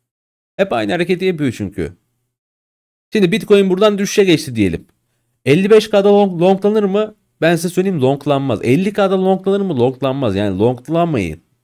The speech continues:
Ben size söyleyeyim. Net dönüş görmeden, ne bileyim işte dört saatlikte bir, ee, ya da günlük de, hadi belki günlük fazla olur. Saatlik veya dört saatlik daha iyi olur.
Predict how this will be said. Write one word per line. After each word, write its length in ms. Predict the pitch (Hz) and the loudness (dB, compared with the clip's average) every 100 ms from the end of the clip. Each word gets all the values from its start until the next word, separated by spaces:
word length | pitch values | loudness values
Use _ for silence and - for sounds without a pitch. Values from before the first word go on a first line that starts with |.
| _ _ _ _ _ _ - | _ _ _ _ _ _ 0
Ben 160 | 143 | 2
size 160 | 147 170 | 2 -2
söyleyeyim. 580 | 165 139 139 127 85 - _ _ _ | 0 0 2 -2 -4 -16 _ _ _
Net 520 | 104 131 208 214 - 120 | -2 2 2 2 -8 0
dönüş 420 | 143 190 185 - | 2 2 -4 0
görmeden, 680 | 139 202 226 151 107 85 - _ - | 2 4 2 0 0 -4 -8 _ -2
ne 160 | 147 | 0
bileyim 240 | 160 135 113 | 2 0 -2
işte 240 | 110 104 | -2 2
dört 220 | 131 175 | 4 4
saatlikte 840 | - 147 135 - 104 - 104 90 85 _ _ _ _ | 2 0 0 -2 -10 -6 -4 -4 -6 _ _ _ _
bir, 420 | 156 170 170 - _ _ _ | 0 2 0 -14 _ _ _
ee, 80 | 98 98 101 101 101 101 98 98 90 85 | 0 2 4 2 2 0 0 0 -4 -2
ya 140 | 110 | -2
da 40 | 139 | -2
günlük 520 | 113 123 165 180 - | -2 -2 0 -2 -2
de, 40 | |
hadi 160 | - 160 | -2 2
belki 220 | 151 117 | 2 2
günlük 280 | 139 165 165 | -2 -2 -2
fazla 360 | 143 143 151 | 0 0 2
olur. 320 | 175 117 - _ _ _ - | 0 0 -6 _ _ _ -18
Saatlik 680 | - 110 117 123 180 240 220 | -6 0 2 2 -4 -6 -2
veya 360 | 190 196 165 | 4 4 4
dört 200 | 175 226 | 4 4
saatlik 480 | - 185 180 208 208 | 4 0 0 -2 0
daha 220 | 196 190 | 4 4
iyi 160 | 170 127 | 4 2
olur. 360 | 95 78 - | 0 -4 -14